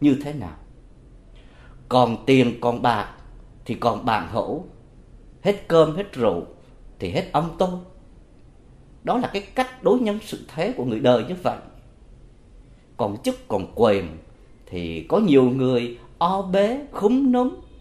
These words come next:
quỵ lụy, nhờ vả, van xin. Nhưng khi anh xa cơ thất thế, khi anh trắng tay, thì người ta ngoảnh mặt và thậm chí là người ta xua đuổi anh.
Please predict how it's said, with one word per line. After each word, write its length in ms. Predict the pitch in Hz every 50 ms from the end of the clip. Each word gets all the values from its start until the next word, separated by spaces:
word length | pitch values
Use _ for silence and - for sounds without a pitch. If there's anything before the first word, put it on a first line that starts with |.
| - - - - - - - - - - - - - - - - - - - - - - - - - - - - - - - - -
quỵ 280 | 139 151 147 143 -
lụy, 400 | 143 147 147 147 147 135 131 123 - - - - - - - - - - - - -
nhờ 280 | 135 139 139 139 131
vả, 520 | 131 139 135 120 - - - 131 175 185 - - - - - - - - - - - - -
van 240 | 175 196 214 220
xin. 360 | 214 - - 240 240 240 247 254 - - - - - - - - - - - - -
Nhưng 120 | 127 123 127
khi 120 | 127 -
anh 160 | 107 127 127
xa 320 | 127 - 135 127 127 127 -
cơ 200 | - 123 117 107 - -
thất 100 | - - - - -
thế, 320 | - 120 131 175 180 185 214 - - - - - - - - - - - -
khi 100 | - 147
anh 180 | 143 151 160 151 -
trắng 180 | 170 190 226 233 -
tay, 180 | - 180 180 180 180 180 - - - - - - - - - -
thì 160 | - 139 139 147
người 120 | 151 151
ta 140 | 151 - 196
ngoảnh 380 | 202 185 160 - 107 127 151
mặt 160 | 151 127 127 - - - - - - - - - - -
và 100 | 110 98 - -
thậm 240 | - - 87 90 87
chí 220 | - 120 123 156 185
là 300 | - 131 107 85 82 - - - - - - -
người 120 | 95 92
ta 140 | 90 117 107
xua 320 | - - - 202 196 202
đuổi 300 | 190 139 110 71 85 120
anh. 180 | 113 120 127